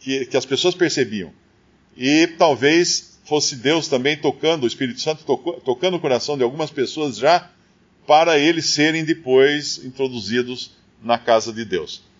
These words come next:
Mas aqui então esses homens foram enterrar Estevão e, e fizeram sobre ele grande pranto. E aqui tem uma lição também importante para nós.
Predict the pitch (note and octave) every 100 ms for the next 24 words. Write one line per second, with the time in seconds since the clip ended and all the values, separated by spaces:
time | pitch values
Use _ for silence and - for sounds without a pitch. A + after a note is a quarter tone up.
0 | _ C3+ C#3+ D#3+ G#3 G3 G#3 G3 D#3 D3+
1 | C#3+ C3+ - C#3 C3+ C3+ B2 B2+ B2+ D3
2 | E3 F3+ G3 - _ _ _ _ _ -
3 | B2 B2 A#2+ A#2 A2+ A2 G#2 G2+ F#2+ -
4 | _ _ _ _ C3+ B2+ C3+ C3 D#3 D3
5 | D#3+ C3+ C#3 E3 C#3+ A2 F3 F#3 C3 C3+
6 | D#3 C#3+ A2+ C3 B2+ A3+ A3+ G#3+ F#3 E3
7 | F#3 F#3 F3+ D#3+ F3 E3+ D#3+ D3 G#3+ G#3
8 | D#3 A#2+ G#2+ G2+ F2 -